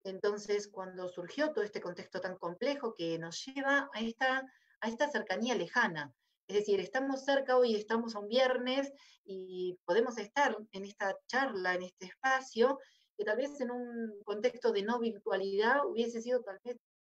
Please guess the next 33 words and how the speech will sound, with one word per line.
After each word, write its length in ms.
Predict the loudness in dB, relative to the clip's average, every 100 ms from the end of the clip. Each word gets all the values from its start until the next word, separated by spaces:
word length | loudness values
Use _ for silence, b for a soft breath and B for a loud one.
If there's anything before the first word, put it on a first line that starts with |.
| _ -10
más 120 | -6
complejo 560 | -2 2 2 2 -8 -12 _
que 260 | 0 2 2
uno 260 | 0 -4
pueda 220 | 0 2 4
viajar 480 | 2 2 2 2
para 200 | 0 0
una 200 | 0 -2
charla, 320 | 0 0 -2 -2
pero 380 | 2 2 2 B B B B _ _
dado 280 | 4 6 4
que 100 | 0
estamos 400 | 0 0 0 -2
hoy 140 | 0
en 80 | -2
una 400 | -2 -2 -4 -4 -8
virtualidad, 880 | -6 -6 -2 0 0 2 4 4 0 B B B -4
hace 220 | -4 -2
que 140 | -6 -4
tal 160 | -2
vez 320 | 0 0 -4
tenga-, 300 | -8 -8 -8
eh, 160 | -10 -12
tengamos 320 | -8 -6 -4 -4
la 120 | -6
posibilidad 340 | -6 -6 -6
de 60 | -4
estar 180 | -4 -4
más 160 | -6
cerca, 420 | -8 -8 -8 -12 -14 _ -4
pese 380 | -4 -2 0
a 40 | 2
la, 140 | 4